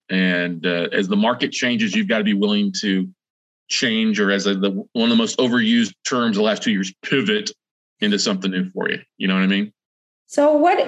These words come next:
Speaker 2: what do you do when you get stuck? Because, you know, as an entrepreneur, sometimes we get stuck, you know, you get drained and you're like, "Okay, I, I, I don't even know where to go."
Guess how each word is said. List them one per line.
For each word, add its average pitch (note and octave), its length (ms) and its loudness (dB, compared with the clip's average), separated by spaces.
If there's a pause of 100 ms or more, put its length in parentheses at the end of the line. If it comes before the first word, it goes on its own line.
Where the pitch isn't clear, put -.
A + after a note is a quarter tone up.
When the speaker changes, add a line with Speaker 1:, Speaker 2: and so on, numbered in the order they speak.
Speaker 2:
what G4+ 100 4
do B4 60 4
you G#4+ 260 4
do F4+ 160 6
when C#4+ 160 4
you A#3 100 2
get A3 260 0
stuck? F3+ 460 -4 (360)
Because, C4 340 -2
you C4 100 0
know, C#4+ 120 2
as C#4 120 0
an C4+ 220 2
entrepreneur, C4+ 640 2
sometimes B3+ 520 0 (640)
we C#4+ 120 2
get F#4+ 260 0
stuck, - 480 -2
you G#3+ 80 0
know, G#3 120 4
you G#3+ 260 0
get A#3 260 0
drained F#3+ 760 0 (560)
and G#3 160 -2
you're G#3 120 2
like, G#3 280 2
"Okay, G#3+ 680 2
I, G3 100 0
I, G3+ 360 -2
I G#3 40 2
don't G#3+ 160 0
even G#3 220 2
know F#3 540 2 (240)
where F#3+ 240 4
to F3+ 140 2
go." E3+ 600 2